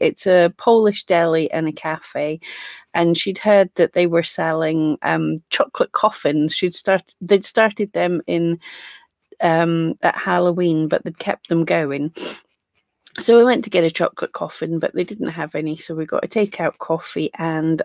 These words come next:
some gorgeous, it was supposed to be a chocolate ginger cake, but this is the surprising. It was, it also had cherry, like cherry jam in it. And I've never thought cherry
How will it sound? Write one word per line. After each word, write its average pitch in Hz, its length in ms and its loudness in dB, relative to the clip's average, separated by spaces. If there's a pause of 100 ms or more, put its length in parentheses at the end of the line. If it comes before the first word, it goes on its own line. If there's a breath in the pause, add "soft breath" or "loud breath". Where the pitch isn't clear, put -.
(120)
some 170 320 -2
gorgeous, 180 520 2
it - 80 4
was 214 120 8
supposed 370 220 4
to - 60 -2
be 381 80 8
a 330 40 6
chocolate - 460 2
ginger 269 320 4
cake, - 500 -12 (360 loud breath)
but 220 100 4
this - 180 2
is 339 180 2
the 277 100 2
surprising. 175 800 0
It 190 260 2
was, 190 720 2 (480 loud breath)
it 233 140 8
also 254 320 2
had 247 280 -6 (100)
cherry, 254 600 0
like 180 240 -2
cherry 208 380 -2
jam 208 320 0
in 165 120 -2
it. 151 140 -6
And 170 100 -4
I've 196 140 -2
never 349 260 2
thought - 340 2 (440)
cherry 233 640 0